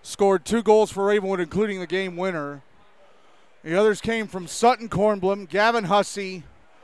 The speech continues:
Jake Farrell, and Luke Powell. Stevie Leap had two goals for Brentwood. Luke Ol-, Olhoffen also had two, and the other came from Ty Essenmacher.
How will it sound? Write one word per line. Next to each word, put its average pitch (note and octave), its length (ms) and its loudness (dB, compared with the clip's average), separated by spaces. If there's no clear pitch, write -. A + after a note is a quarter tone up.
Jake A3+ 380 0
Farrell, F#3 680 0
and E3+ 160 -6
Luke G#3 260 2
Powell. D3 640 0
Stevie A3+ 340 -6
Leap A3+ 200 2
had G#3 220 4
two A#3 200 0
goals A3+ 320 4
for G#3+ 100 -4
Brentwood. G3+ 720 0
Luke G3+ 240 0
Ol-, A3 220 4
Olhoffen G#3 440 6
also G#3+ 380 2
had F#3+ 180 0
two, G#3 200 -2
and F#3+ 100 -2
the G3 80 0
other G#3 160 0
came G#3 220 -6
from F3+ 180 -12
Ty F#3+ 280 2
Essenmacher. E3+ 800 -2